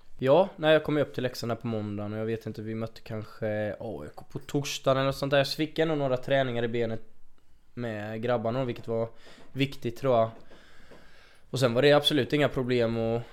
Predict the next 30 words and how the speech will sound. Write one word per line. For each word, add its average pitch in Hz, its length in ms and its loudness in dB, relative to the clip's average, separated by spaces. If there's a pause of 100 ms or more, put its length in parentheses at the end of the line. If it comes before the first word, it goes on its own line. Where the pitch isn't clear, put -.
(320)
att 135 100 -2
ladda 120 240 4
till 123 160 -2
match, 117 340 -2
liksom. 113 320 -4
Fick - 440 -12
komma 113 340 0
in, 110 340 -4 (200)
vara 120 100 -4
med 113 180 -4
på - 80 -8
line-up 107 800 -2
och... 104 600 -2 (600)
Så - 180 -12
det 117 100 -2
var, 123 280 2
det 127 80 -2
var 127 100 2
skitkul. 127 520 -2
Sen 123 340 -2 (140)
var 190 280 6
det 143 80 6
en 151 100 4
liten 151 280 0
omställning 147 460 2
de 131 100 2
första - 360 -2
bytena, 123 320 -2
liksom. 113 240 -2
Men 123 180 0